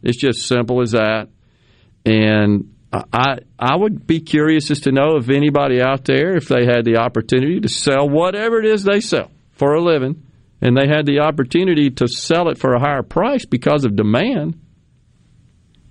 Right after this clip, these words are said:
if they would do it and, and sort of take advantage of those market dy-,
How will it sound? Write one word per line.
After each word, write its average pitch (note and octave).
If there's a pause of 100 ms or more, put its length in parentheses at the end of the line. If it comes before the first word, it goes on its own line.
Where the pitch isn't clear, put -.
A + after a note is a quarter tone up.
(220)
if D3
they D#3+
would C#3
do G3
it E3+ (1300)
and, C3 (240)
and C3+
sort D3
of A#2+
take D3
advantage C3+
of B2
those A#2+
market C#3
dy-, G#2+